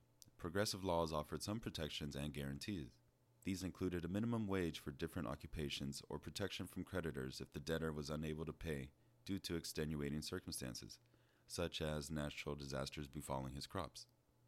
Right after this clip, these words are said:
When one pictures the Code of Hammurabi, it is almost certainly the stela which is now on display in the Louvre. The stone slab, measuring close to eight feet tall,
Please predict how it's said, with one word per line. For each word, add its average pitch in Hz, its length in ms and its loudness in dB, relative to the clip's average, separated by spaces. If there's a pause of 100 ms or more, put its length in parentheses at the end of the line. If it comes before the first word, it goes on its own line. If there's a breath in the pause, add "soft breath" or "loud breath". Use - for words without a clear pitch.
(260)
When 98 200 2
one 131 180 4
pictures 123 400 2
the 98 80 0
Code 92 260 6
of 82 100 2
Hammurabi, 76 580 4 (200)
it - 80 -4
is 85 120 0
almost 104 300 4
certainly 101 360 6
the 85 100 2
stela 78 460 6
which 73 220 -2
is 73 120 -4
now 80 220 4
on 80 160 2
display 76 380 0
in 76 100 0
the 76 80 0
Louvre. 73 300 -2 (580 soft breath)
The 87 80 -2
stone 110 320 4
slab, 73 440 4 (260)
measuring 78 340 -2
close 107 260 2
to 80 160 0
eight 87 140 0
feet 90 240 -4
tall, 71 380 2